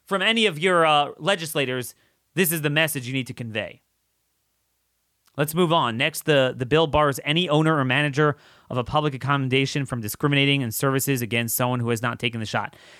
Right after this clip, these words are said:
So in other words, landowners, you can't deny rent, you can't deny service.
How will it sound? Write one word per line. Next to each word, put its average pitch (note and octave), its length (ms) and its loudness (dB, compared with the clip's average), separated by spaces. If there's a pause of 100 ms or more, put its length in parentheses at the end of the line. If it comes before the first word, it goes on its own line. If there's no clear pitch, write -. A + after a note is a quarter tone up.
(140)
So - 100 -2
in E3+ 80 2
other E3 160 4
words, D#3+ 160 2
landowners, C3+ 680 -2 (500)
you B2+ 100 -12
can't C#3+ 240 -4
deny B2 240 -6
rent, D#3+ 360 -2
you C3 80 -6
can't B2+ 240 -6
deny A2 220 -8
service. D#3 580 0